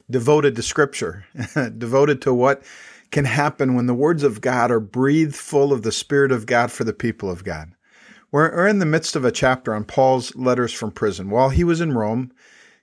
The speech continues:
in prison, awaiting sentencing, probably ready to lose his life, he not only shared the gospel with every member of Caesar's household and guard that,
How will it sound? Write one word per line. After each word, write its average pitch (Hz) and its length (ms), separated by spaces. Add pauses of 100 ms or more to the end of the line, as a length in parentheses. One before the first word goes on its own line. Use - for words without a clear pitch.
(120)
in 147 160
prison, 113 600 (100)
awaiting 143 460
sentencing, 113 680
probably 185 500
ready 151 260
to 139 460
lose 175 340
his 139 240
life, 104 540 (500)
he 160 80
not 175 220
only 233 220
shared 165 240
the 139 80
gospel 127 420
with 139 160
every 151 220
member 135 440
of 107 120
Caesar's 117 400
household 107 480
and 107 120
guard 113 300
that, 107 180